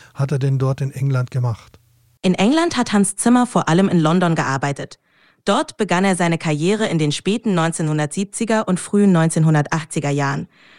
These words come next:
Speaker 2: wo er mit verschiedenen Bands und Künstlern zusammenarbeitete. Er war unter anderem Mitglied der Band The Buggles, die durch den Hit Video Killed the Radio Star bekannt wurde.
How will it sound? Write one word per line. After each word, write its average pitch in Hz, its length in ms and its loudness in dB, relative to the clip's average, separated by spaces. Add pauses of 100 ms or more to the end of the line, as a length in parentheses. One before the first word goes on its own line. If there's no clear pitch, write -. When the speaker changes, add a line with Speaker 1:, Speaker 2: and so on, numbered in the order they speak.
(140)
Speaker 2:
wo 190 140 2
er 185 80 4
mit 180 140 2
verschiedenen 175 540 0
Bands 175 280 2
und 156 140 -2
Künstlern 180 400 -2
zusammenarbeitete. 143 880 -4 (540)
Er 165 140 0
war 233 200 0
unter 202 220 0
anderem 208 500 2
Mitglied 196 380 -2
der 165 80 0
Band 165 320 0
The 147 60 0
Buggles, 151 500 -2 (260)
die 190 80 0
durch 196 180 2
den 196 140 0
Hit 226 320 0
Video 247 400 2
Killed 202 340 0
the 165 80 0
Radio 170 320 0
Star 143 280 -4
bekannt 139 360 -8
wurde. 135 300 -10